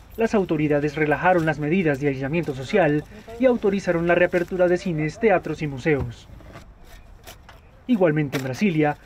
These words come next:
acabaron con las delimitaciones de espacios para mantener el distanciamiento en bares y restaurantes. Esto pese a las altísimas cifras de fallecimientos en la capital, donde el gobernador calificó de necesario el regreso a la normalidad.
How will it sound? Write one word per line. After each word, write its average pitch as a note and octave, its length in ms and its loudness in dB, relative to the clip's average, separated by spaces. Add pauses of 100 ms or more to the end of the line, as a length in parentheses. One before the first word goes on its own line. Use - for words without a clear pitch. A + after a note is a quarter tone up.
(200)
acabaron F3 440 2
con D#3+ 140 -2
las D3+ 100 0
delimitaciones F3+ 720 0
de G3+ 80 4
espacios G3+ 540 0
para A3+ 180 2
mantener D3+ 420 -2
el C#3+ 100 -4
distanciamiento F3+ 960 0
en A3 180 2
bares F3+ 260 2
y E3+ 60 0
restaurantes. D3 760 -2 (600)
Esto D3+ 320 -2
pese D3 240 -2
a - 20 -2
las C3 160 -6
altísimas G#3 460 0
cifras G#3+ 340 2
de G#3 80 2
fallecimientos G#3 800 2
en A3+ 100 4
la F3+ 100 2
capital, E3 520 0
donde G3+ 220 0
el F3 60 -2
gobernador D#3+ 500 2
calificó D3 400 -2
de C#3+ 100 -2
necesario D#3+ 600 0 (260)
el A#3+ 140 2
regreso E3+ 400 2
a D3+ 40 2
la D3 80 2
normalidad. D3 680 0